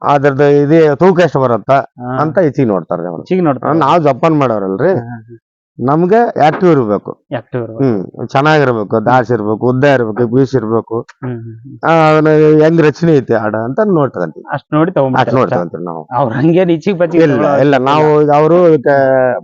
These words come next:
Speaker 1: ಮಾಂಸ ಎಷ್ಟ್ ಕೆ ಜಿ ಬರ್ಬೋದು ಅಂತ
Speaker 2: ಅದ್ರ ಸಲಗೆ
Speaker 1: ನೋಡ್ತಾರೆ.
Speaker 2: ಈಚಿಗೆ ತರೋದು.
Speaker 1: ಅವ್ರು ಈಚಿಗೆ ತಗೋತಾರೆ.
Speaker 2: ಓಕೆ, ಓಕೆ.
Speaker 1: ಹಾ.
Speaker 2: ಓಕೆ.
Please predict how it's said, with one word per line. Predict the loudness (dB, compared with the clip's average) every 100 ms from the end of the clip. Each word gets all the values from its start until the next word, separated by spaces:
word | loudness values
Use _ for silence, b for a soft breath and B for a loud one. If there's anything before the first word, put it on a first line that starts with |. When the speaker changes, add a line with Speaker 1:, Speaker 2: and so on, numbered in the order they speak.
| 0
Speaker 1:
ಮಾಂಸ | 0 2
ಎಷ್ಟ್ | 2 4 2 0
ಕೆ | -2 0
ಜಿ | 2
ಬರ್ಬೋದು | 2 2 0
ಅಂತ | 0
Speaker 2:
ಅದ್ರ | 0 0
ಸಲಗೆ | -2
Speaker 1:
ನೋಡ್ತಾರೆ. | -2 -2 -4
Speaker 2:
ಈಚಿಗೆ | -6 -10
ತರೋದು. | -10 -6 0
Speaker 1:
ಅವ್ರು | 2 2
ಈಚಿಗೆ | 0 -2
ತಗೋತಾರೆ. | -4 -4 -14 _ -20 -20
Speaker 2:
ಓಕೆ, | -20 -20 -20
ಓಕೆ. | -20 -20 -6
Speaker 1:
ಹಾ. | -2 -2 -4 -10 _ _ _ _ _ -12 -12
Speaker 2:
ಓಕೆ. | -10 -12 -14